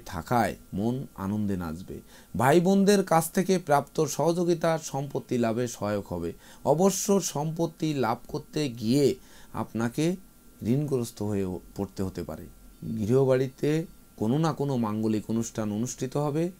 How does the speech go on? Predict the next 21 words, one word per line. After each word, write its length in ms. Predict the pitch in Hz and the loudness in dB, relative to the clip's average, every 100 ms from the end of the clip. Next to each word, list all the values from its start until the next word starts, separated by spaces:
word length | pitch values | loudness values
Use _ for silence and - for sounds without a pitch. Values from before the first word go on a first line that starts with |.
| - - | -18 -18
সেই 260 | - - 147 | -8 -2 -2
সঙ্গে 340 | 139 147 143 | -2 -2 0
অতিথি 420 | 139 107 - 143 143 | 0 0 -4 -4 -4
সমাগমে 520 | 139 127 117 120 110 | -4 -4 -2 -2 -2
মুখর 340 | 101 98 120 | -2 -2 -4
হয়ে 180 | 104 90 | -2 -6
থাকবে। 400 | 92 87 82 82 - - - - - - - | -6 -10 -10 -12 -14 -20 -20 -20 -20 -16 -4
লৌকিকতায় 680 | 95 110 123 117 117 117 107 | -2 0 0 -2 0 0 0
যেমন 360 | 98 101 110 | 0 0 0
ব্যয় 200 | 107 113 | 0 0
হবে, 280 | 127 143 160 180 - - - - - - - | 0 0 -2 -4 -8 -20 -20 -20 -20 -20 -6
তেমনি 440 | 107 123 143 180 190 - - | 0 0 2 0 -2 -10 -10
উপহার 520 | 104 110 135 143 131 120 - | -6 0 0 2 0 -2 -8
উপঢৌকনাদিও 1080 | 101 107 113 147 170 170 143 120 113 104 113 - - | -6 -2 2 2 0 -2 -2 0 2 0 -2 -10 -20
সমানতালে 560 | - 113 117 95 92 92 | -8 -2 -2 -2 -4 -4
প্রাপ্ত 360 | - 87 - | -4 -8 -8
হবেন। 280 | 87 87 80 - - - - | -8 -6 -8 -10 -16 -20 -2
এবার 260 | 139 156 156 | 2 4 2
আসি 200 | 156 170 | 0 0
মীন 260 | 123 123 | 0 0
রাশি। 300 | 107 90 - | 0 -4 -8